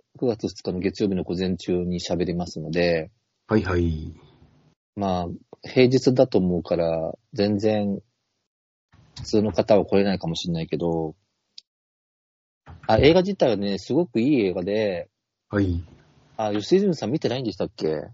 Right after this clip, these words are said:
Speaker 2: 見てないんですよ。
Speaker 1: 見てほしいな。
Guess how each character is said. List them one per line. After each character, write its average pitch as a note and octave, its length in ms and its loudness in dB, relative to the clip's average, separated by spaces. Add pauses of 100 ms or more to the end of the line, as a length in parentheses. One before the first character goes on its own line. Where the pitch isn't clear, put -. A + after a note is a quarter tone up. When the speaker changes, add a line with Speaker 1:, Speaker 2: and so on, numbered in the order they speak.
(220)
Speaker 2:
見 C3+ 80 -2
て G#2 120 2
な A2 140 8
い G#2 60 6
ん F#2+ 120 2
で F2 100 2
す - 180 -6
よ。 E2 640 0 (840)
Speaker 1:
見 A#2+ 100 0
て A#2 100 -2
ほ G2 120 2
し A2 220 -2
い G2+ 40 0
な。 G2 460 -2